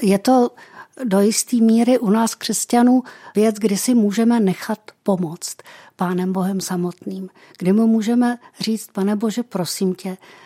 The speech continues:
aby tyhle ty věci měly smysl i ve tvých očích. Aby to nebylo jenom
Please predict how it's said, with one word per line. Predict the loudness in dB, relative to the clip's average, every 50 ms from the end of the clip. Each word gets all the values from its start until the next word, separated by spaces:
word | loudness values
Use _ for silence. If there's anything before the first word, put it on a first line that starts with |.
| -20 -20 _
aby | -6 -4 -2 -2 -4
tyhle | -2 -2 -2 0 0 -2 0
ty | 0 -2 -2
věci | 0 -2 -4 -4 -4 -4 -2
měly | 0 0 0 0 0 -2 -2
smysl | -4 -2 -2 -2 -2 -2 -2 -4 -4 -4
i | -4 -2
ve | -2 -4 -4
tvých | -4 -8 -10 -10 -10 -10
očích. | -12 -10 -10 -10 -10 -10 -12 -14 -16 -20 -20 -20 _ -20 -20 -20 -20 -20 -18 -18 -18 _ -6
Aby | -4 0 0 0 0
to | 2 2
nebylo | 2 2 2 2 2 2 2
jenom | 2 2 2 2 2 2 2 2 2